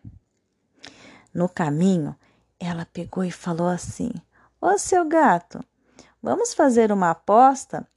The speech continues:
Vamos ver quem consegue pular daqui até aquele galho?" O gato disse: "Tudo bem. Ela pode ir primeiro." O gato pulou. A onça montou o seu pulo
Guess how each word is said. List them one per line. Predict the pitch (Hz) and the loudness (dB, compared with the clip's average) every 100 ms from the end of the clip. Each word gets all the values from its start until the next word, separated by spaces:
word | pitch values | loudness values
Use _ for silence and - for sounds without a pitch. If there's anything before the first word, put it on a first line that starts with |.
| _ _ | _ _
Vamos | - 349 349 | -8 -6 -4
ver | 240 240 | 2 4
quem | 247 277 302 | 4 0 -2
consegue | 277 214 - 220 202 202 | -2 -2 -2 -2 -2 -4
pular | - 196 185 185 - | -6 0 2 2 0
daqui | 185 180 180 269 277 | -4 -4 -4 -8 -6
até | - 254 _ 392 | -4 -4 _ -2
aquele | 359 - 214 185 | -2 0 -2 0
galho?" | 196 233 180 - - _ _ _ _ _ _ _ _ _ _ _ | 4 4 4 0 -10 _ _ _ _ _ _ _ _ _ _ _
O | - | -4
gato | 254 202 180 - - | 2 4 4 0 -8
disse: | 196 190 - | -8 -6 -8
"Tudo | - - 466 | -2 0 2
bem. | 302 190 202 - _ _ - _ _ _ | 2 0 -2 -8 _ _ -20 _ _ _
Ela | - 90 98 | -4 -2 -2
pode | - 480 494 370 | 0 2 4 4
ir | 330 | 2
primeiro." | - 277 247 170 - 156 _ _ _ _ _ _ | 2 2 2 0 -4 -8 _ _ _ _ _ _
O | 190 | -8
gato | 180 180 160 - 202 _ - | 0 2 2 0 -10 _ -4
pulou. | 349 302 165 156 _ _ _ _ _ _ _ _ _ _ | 0 2 2 -2 _ _ _ _ _ _ _ _ _ _
A | 180 175 | -6 0
onça | 180 190 185 - 156 - _ - | 2 2 0 -6 -12 -16 _ -10
montou | 180 196 190 185 175 _ 226 240 | -4 -2 0 -2 -6 _ 2 4
o | 240 | 2
seu | - 226 196 | 0 0 0
pulo | _ - 214 240 233 | _ -4 2 2 2